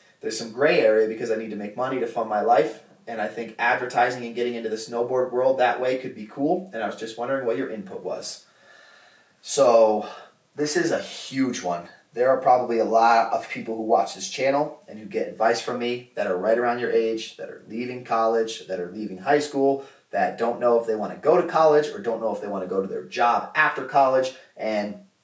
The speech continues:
of course, it's appealing to everybody to just wanna rip a snowboard and to be in nature. That's what humans are built for, finding your passion, putting it in nature, and harmonizing. And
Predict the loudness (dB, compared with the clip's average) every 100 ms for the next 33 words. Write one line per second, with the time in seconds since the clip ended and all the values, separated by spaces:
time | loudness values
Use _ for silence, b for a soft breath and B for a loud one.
0 | _ _ _ -20 -4 2 2 2 -8 -8
1 | -6 -6 -6 -4 -4 -2 -4 -4 -10 -12
2 | -10 -6 -6 -6 -8 -10 -6 -4 -2 -4
3 | -6 -10 -14 -10 -8 -8 -8 -10 -12 -10
4 | -10 -12 -18 -16 -12 -8 -8 -8 -10 -12
5 | -10 -6 -6 -6 -12 -12 -8 -6 -6 -8
6 | -14 -14 -6 -4 -4 -6 -12 B B B
7 | -4 -2 -2 -8 -8 -8 -8 -6 -6 -8
8 | B -20 -20 -2 0 0 -2 -8 -10 -12
9 | -16 B B B B -10 -4 -4 -6